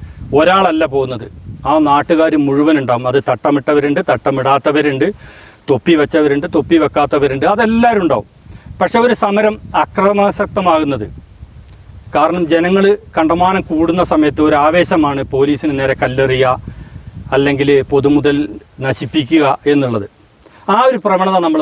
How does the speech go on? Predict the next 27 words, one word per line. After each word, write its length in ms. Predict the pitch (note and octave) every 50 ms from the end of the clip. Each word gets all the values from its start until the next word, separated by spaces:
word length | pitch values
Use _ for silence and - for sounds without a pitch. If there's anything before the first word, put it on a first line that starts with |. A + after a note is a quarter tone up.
| D3 C#3
മാറ്റണം. 360 | B2+ B2 A#2+ - C3 A2 G2+ - _ _ _ _ _ _ _ _ _ _ _ _ _ _ _ _ _ _ _ _ -
ഇപ്പം 180 | D3+ C#3 B3 A#3+
നിങ്ങൾ 160 | A#3+ A#3 A#3 A#3+ A3+
നോക്കൂ, 200 | A3 A3 G3+ A3 G#3 G#3
നിങ്ങൾ 180 | G3+ G#3 A3 G#3+ G#3
അന്ന് 140 | G#3 G#3 G#3
അവിടെ 160 | F#3+ G3 G3+ F#3+
നടത്തിയ 280 | F#3 F#3 F3 - G3+ F#3 -
സമരത്തിൽ 400 | F#3+ E3+ E3+ F3 E3+ - F#3 F3+ F3 E3
നിങ്ങൾ 220 | E3 E3 E3+ E3+ E3+ E3+ F3 E3+ - D#3+ D3 -
തീയിട്ട് 340 | D3+ D#3+ E3 F#3 F3+ - F3 E3
നശിപ്പിച്ച 380 | D#3+ D#3 - C3+ D#3 C#3+ - E3+ D#3+ -
പൊതുമുതലുകൾ, 560 | D3+ C#3+ D3+ D3+ C#3+ C#3 D3 C#3+ C#3 C#3 C3 C3
അല്ലെങ്കിൽ 300 | C3 C#3 D3 D3+ D3+ D3+ D3
ഒരു 100 | C#3+ C#3+ C#3
വ്യക്തിയുടെ, 360 | C3+ - D3 D3 C#3+ C#3+ C3+
സ്വകാര്യ 320 | - C#3 C3 D3 D3+ D3 C#3+
വ്യക്തിയുടെ 300 | C3 - D3 C#3+ C#3 C#3 C3+
മുതൽ, 220 | B2+ A#2+ C3+ B2+ A#2 G2+ - - - - - - - - - - - - - - - - - - D#3+
അതിനെതിരെ 440 | F3+ G3+ A#3 A3+ G#3+ G3 G#3 G#3 G#3 - -
പോലീസ് 340 | F3 F#3 F#3 G3 F#3 - -
ചുമത്തിയിരിക്കുന്ന 680 | F3 E3+ E3+ D#3+ - F3 F3 E3 E3+ D#3+ E3+ E3 E3 D#3 D3
വകുപ്പുകൾ, 500 | D3 C#3+ C#3 C#3 - - D#3+ C#3+ C#3 A#2 G#2 - -
നിങ്ങൾക്ക് 300 | C#3 D3 E3 F3+ F3 G3+ F#3+
ഇവിടെ 140 | E3 G3 G3+
നിന്നൊന്നും 300 | G3+ G3 G3 G#3 G#3 F#3
ജാമ്യം 300 | F#3+ F3+ F3+ G3 G3+ G3